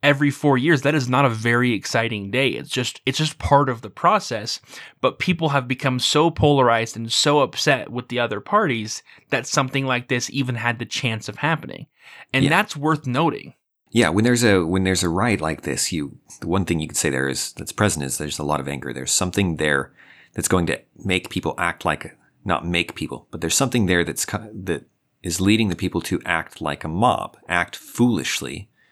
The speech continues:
Speaker 2: and dangerously, and do things they might not otherwise do. And that, there's no question that the idea that they believed, which was that the election has been stolen, is the kind of thing that, that would lead you to think that you have to take drastic steps,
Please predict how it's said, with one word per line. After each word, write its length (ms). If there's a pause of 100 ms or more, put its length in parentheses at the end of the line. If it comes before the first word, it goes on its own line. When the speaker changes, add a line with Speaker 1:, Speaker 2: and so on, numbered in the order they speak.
(140)
Speaker 2:
and 220
dangerously, 800 (380)
and 220
do 160
things 320
they 100
might 200
not 140
otherwise 400
do. 260
And 140
that, 220 (220)
there's 200
no 160
question 460
that 160
the 140
idea 920
that 220
they 140
believed, 420
which 220
was 180
that 220 (100)
the 200
election 480
has 280
been 220
stolen, 560 (720)
is 280
the 100
kind 320
of 80
thing 360
that, 200
that 140
would 260 (140)
lead 280
you 100
to 80
think 300
that 160
you 140
have 340
to 80
take 340
drastic 520
steps, 500